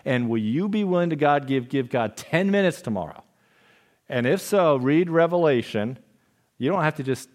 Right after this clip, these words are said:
only give Him ten minutes. If it gets to eleven minutes, you can keep, like, being with God. It's okay.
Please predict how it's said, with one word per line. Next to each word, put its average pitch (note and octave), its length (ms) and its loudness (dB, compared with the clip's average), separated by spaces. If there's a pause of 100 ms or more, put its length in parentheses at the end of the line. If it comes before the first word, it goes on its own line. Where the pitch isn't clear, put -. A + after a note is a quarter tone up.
(200)
only C3+ 300 0
give F#2 160 -4
Him G2 120 -8
ten F#2 180 -6
minutes. D#2+ 240 -12
If A2 80 -8
it A#2+ 60 -2
gets F#3 160 -2
to G3 140 -2
eleven D3+ 340 2
minutes, C3+ 280 -2
you B2 60 -6
can A#2+ 140 -8
keep, C3+ 260 -6
like, A2+ 400 -6
being A#2 240 -2
with F#2+ 100 -4
God. G2+ 300 0
It's E2+ 140 -8
okay. A2+ 320 -2